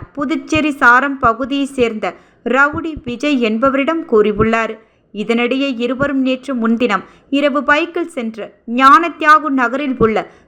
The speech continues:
ரிச்சர்ட் வீட்டில் நாட்டு வெடிகுண்டு வீசியுள்ளனர். அது வெடிக்காததால், உடனடியாக பெட்ரோல் குண்டு தயார் செய்து வீசியதில் அது வீட்டின் ஜன்னலில் பட்டு வெடித்து தீப்பிடித்து எரிந்தது. இதில் ரிச்சர்ட்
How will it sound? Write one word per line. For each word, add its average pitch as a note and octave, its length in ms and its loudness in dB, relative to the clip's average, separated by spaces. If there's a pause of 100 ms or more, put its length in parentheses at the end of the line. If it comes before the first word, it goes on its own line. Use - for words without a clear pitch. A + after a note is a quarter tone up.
(160)
ரிச்சர்ட் E4+ 440 0 (100)
வீட்டில் B3+ 360 0 (280)
நாட்டு D#4+ 420 4
வெடிகுண்டு C#4+ 500 0
வீசியுள்ளனர். A#3 760 0 (420)
அது A3 280 2
வெடிக்காததால், A#3+ 720 0 (180)
உடனடியாக C#4+ 680 2 (100)
பெட்ரோல் C#4 400 -2
குண்டு C#4 180 4 (140)
தயார் A3+ 340 2
செய்து C#4+ 300 -8
வீசியதில் A#3+ 520 -2 (360)
அது B3+ 140 4 (100)
வீட்டின் E4+ 420 2
ஜன்னலில் C#4+ 480 0
பட்டு C#4 240 0 (120)
வெடித்து A#3 360 -2 (300)
தீப்பிடித்து D4+ 540 2 (120)
எரிந்தது. A3 440 0 (460)
இதில் A3+ 340 0
ரிச்சர்ட் D#4+ 380 0